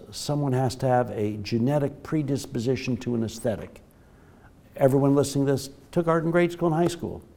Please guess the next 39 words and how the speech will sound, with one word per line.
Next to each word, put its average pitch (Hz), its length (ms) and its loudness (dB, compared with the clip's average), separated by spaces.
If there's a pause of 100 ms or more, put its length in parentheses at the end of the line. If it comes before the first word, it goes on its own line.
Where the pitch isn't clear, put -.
(340)
We're 185 160 10
all 170 100 12
artists. 107 520 4 (1000)
But 120 140 -4
to 131 60 -2
move 170 240 6
on 160 240 2
up 143 280 -2
to 127 120 -4
this 135 240 -2
level, 110 420 2 (680)
you've 120 140 -2
got 123 140 4
to 117 80 0
have 113 260 0
this 113 180 -6
aesthetic 156 540 -2
sense 139 420 -4
that's 120 180 -6
greater 131 360 0
than 117 140 0
most 117 300 -2
of 82 80 -8
us. - 300 -16 (720)
Second, 139 540 0
you've 139 140 -4
got 139 160 2
to 131 80 2
have 127 120 0
a 127 60 2
message 123 580 -2 (800)
that - 220 -8
you 160 80 0
want 147 220 0
to 135 40 2
get 139 160 4
out 131 220 2
so 131 180 0
badly. 104 760 -2